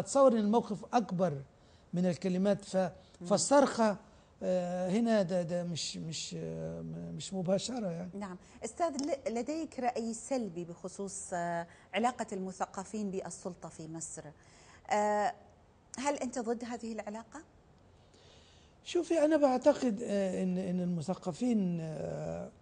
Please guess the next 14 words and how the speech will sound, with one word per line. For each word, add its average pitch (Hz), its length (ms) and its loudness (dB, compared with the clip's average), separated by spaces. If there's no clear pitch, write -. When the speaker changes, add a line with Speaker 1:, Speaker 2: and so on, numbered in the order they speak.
Speaker 1:
العرب، 170 420 6
مش 135 160 -6
المصريين 139 480 -4
بس 139 280 -4
يعني، 110 140 -14
Speaker 2:
مم. 185 180 -14
Speaker 1:
كان 269 180 6
لهم 285 220 8
دور 208 200 6
سلبي 139 580 -2
كبير 143 340 -6
جدا 135 300 -6
بالنسبة 143 520 -10
لل-، - 1120 -12